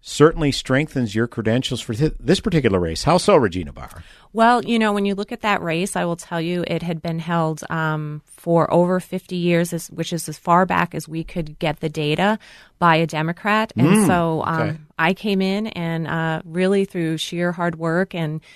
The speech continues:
Speaker 2: getting out and building relationships, talking with people, um, was able to flip that district. And I think what's important about that in twenty sixteen is what we were talking about a little bit earlier, in that, um, I actually beat Congressman Lewis by five points and,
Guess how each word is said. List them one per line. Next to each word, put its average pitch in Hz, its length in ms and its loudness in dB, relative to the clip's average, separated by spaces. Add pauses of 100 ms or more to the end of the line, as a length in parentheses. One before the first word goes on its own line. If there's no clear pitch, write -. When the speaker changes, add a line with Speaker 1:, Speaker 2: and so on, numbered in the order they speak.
(140)
Speaker 2:
getting 170 260 4
out 165 180 4
and 165 80 -2
building 170 280 -2
relationships, 175 880 -2
talking 175 360 -2
with 175 180 -2
people, 175 560 0 (360)
um, 170 300 4
was 175 160 2
able 170 300 2
to 170 240 -6
flip 170 300 -8
that 151 180 -2
district. 180 560 -6
And 175 380 2
I 175 120 0
think 240 300 -4
what's 220 200 0
important 190 500 -2
about 151 280 0
that 156 140 0
in 175 80 -8
twenty 165 280 -4
sixteen 170 800 -2 (400)
is 180 240 4
what 175 140 4
we 175 100 4
were 170 120 2
talking 175 340 0
about 151 280 2
a - 40 -4
little 170 200 -2
bit 147 180 -6
earlier, 190 440 0
in 165 220 0
that, 160 340 0
um, 156 240 0
I 165 120 -2
actually 180 480 -4
beat 170 320 -2
Congressman 165 580 -6
Lewis 160 460 2
by 160 180 -2
five 160 340 -2
points 170 380 -4
and, 156 300 -4